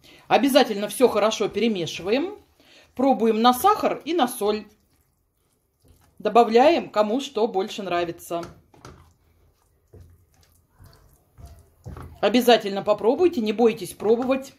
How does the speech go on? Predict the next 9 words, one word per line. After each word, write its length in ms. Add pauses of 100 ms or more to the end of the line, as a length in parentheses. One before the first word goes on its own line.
(580)
соленое 640
у 100
вас 400
или 200
сладкое. 840 (960)
Я 220
перемешаю, 880
обязательно 640
попробую. 680